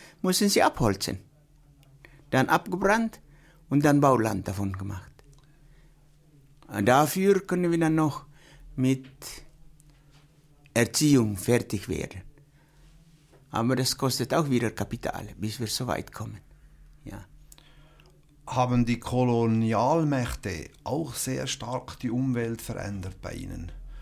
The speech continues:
Speaker 1: Früher,
Speaker 2: Früher,
Speaker 1: ja, aber
Speaker 2: früher.
Speaker 1: schon lange her, ja, wo dann einige Inseln vollkommen abge-, abgeholzt worden sind. Zum Beispiel Sumba,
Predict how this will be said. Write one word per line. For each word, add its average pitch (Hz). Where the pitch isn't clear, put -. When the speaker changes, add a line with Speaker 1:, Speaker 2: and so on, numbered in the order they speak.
Speaker 1:
Früher, 180
Speaker 2:
Früher, 139
Speaker 1:
ja, 113
aber 107
Speaker 2:
früher. -
Speaker 1:
schon 127
lange 127
her, 131
ja, 123
wo 139
dann 135
einige 135
Inseln 147
vollkommen 214
abge-, 147
abgeholzt 135
worden 120
sind. 156
Zum 147
Beispiel 139
Sumba, 127